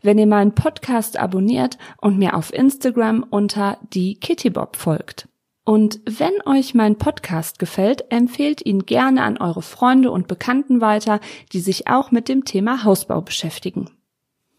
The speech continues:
Ach ja, mit dem Vorstellungsvermögen und dem Raumgefühl ist das so eine Sache. Besonders Häuslebauer können sich meist schlecht dreidimensional in ihren Traumhausgrundriss hineindenken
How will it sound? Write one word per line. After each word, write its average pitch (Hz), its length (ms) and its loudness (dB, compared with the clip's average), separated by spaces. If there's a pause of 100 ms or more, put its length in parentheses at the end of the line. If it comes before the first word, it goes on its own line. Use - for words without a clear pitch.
Ach 277 220 -2
ja, 185 400 -4
mit 262 280 -2
dem 269 200 4
Vorstellungsvermögen 180 1120 0
und 254 300 2
dem 208 180 4
Raumgefühl 185 640 2
ist 214 260 -6
das 190 160 -2
so - 80 -4
eine 220 240 -2
Sache. 170 420 -6 (560)
Besonders 269 640 2
Häuslebauer 214 680 0
können 233 280 0
sich 226 200 0
meist 214 380 -2
schlecht - 540 -2
dreidimensional 233 960 0
in 202 160 -4
ihren 196 280 -4
Traumhausgrundriss 180 1000 -4
hineindenken 214 840 0